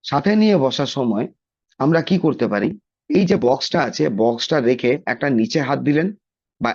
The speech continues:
একটা ওপরে হাত, কিংবা নচেত আপনি কোনো একটা জায়গার ওপরে এই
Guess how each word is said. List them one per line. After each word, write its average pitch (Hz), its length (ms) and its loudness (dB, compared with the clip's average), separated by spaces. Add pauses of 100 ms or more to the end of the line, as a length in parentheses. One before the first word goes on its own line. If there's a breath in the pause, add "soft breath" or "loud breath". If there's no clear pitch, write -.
(120)
একটা 117 160 -6 (160)
ওপরে 135 320 0
হাত, 104 120 -4 (100)
কিংবা 151 300 4 (540)
নচেত 123 340 0
আপনি 110 120 -6 (100)
কোনো 123 200 0
একটা 101 180 -2 (640)
জায়গার 127 500 0
ওপরে 131 220 2
এই 117 40 2